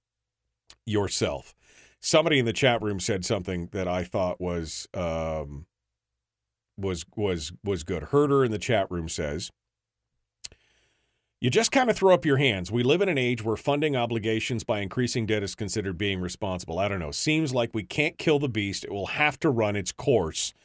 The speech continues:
Just do the best you can not to get trapped in it." And that's another fancy way of saying, you know, basically that we all acknowledge the simple laws of arithmetics and mathematics. We understand that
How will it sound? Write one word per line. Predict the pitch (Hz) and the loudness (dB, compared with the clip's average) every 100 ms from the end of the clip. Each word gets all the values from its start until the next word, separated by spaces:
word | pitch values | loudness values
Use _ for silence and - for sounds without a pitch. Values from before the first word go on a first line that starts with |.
| - - _ - - | -20 -20 _ -16 -6
Just | 110 139 156 - 107 | 2 2 2 -2 0
do | 131 135 | 2 2
the | 120 | 2
best | 95 117 113 - | 0 0 0 -2
you | 110 | -4
can | - 101 98 | -2 -2 -2
not | 95 95 | -2 -2
to | 90 | -4
get | 90 95 | -6 -6
trapped | - 101 92 - | -2 -2 -2 -4
in | - | -12
it." | - _ _ _ _ _ _ | -14 _ _ _ _ _ _
And | - 139 | 0 2
that's | 147 151 | 2 2
another | 143 175 | 2 2
fancy | 160 160 151 151 160 | 0 0 0 0 2
way | 143 135 | 4 4
of | |
saying, | 120 147 131 131 127 123 | 2 0 0 0 -2 -4
you | 131 117 | -4 -2
know, | 107 110 | 0 -2
basically | 98 143 190 135 104 101 110 127 _ _ _ _ _ _ _ _ 107 | 0 0 0 -2 -2 -2 -2 -6 _ _ _ _ _ _ _ _ -2
that | 113 113 113 - _ _ _ _ _ _ _ _ | 0 2 0 -6 _ _ _ _ _ _ _ _
we | 123 143 156 | 0 2 4
all | 165 208 226 208 170 | 6 8 8 6 4
acknowledge | 143 123 135 135 117 107 90 | 0 2 2 2 2 -2 -4
the | 110 | -4
simple | - 147 131 113 | 0 2 2 2
laws | 110 110 110 117 | 2 0 0 -2
of | 95 | -2
arithmetics | 98 110 - 104 - 101 - | 0 0 0 -4 -2 -2 -2
and | 95 | -2
mathematics. | 90 87 95 80 64 - | -4 -4 -4 -4 -6 -2
We | 127 | 0
understand | 196 185 - 160 151 | 2 0 2 2 2
that | 120 | 0